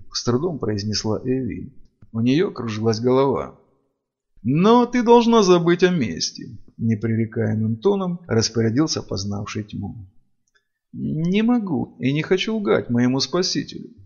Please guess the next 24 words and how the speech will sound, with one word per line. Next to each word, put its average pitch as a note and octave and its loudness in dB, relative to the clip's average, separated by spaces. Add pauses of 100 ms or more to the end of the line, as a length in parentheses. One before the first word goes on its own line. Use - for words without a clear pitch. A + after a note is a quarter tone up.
Я D3 0
не A#3 0
забуду, G#3+ -4
даже G3+ 0
если G3 -2
бы F#3 0
очень B2 0
этого B2 -2
хотела. D#3+ -8 (280)
Вырвать G3+ 2
из F#3 -2
себя F#3+ 0
эти C3+ 0
воспоминания F#3 -2
мне G3 -2
не G3+ 0
под G3+ 0
силу». - -6 (640)
«Не C3+ 2
можешь A#3 0
вырвать? A3+ -2
Не A3+ -4
вырывай, G3+ 0
Эвиль. - -8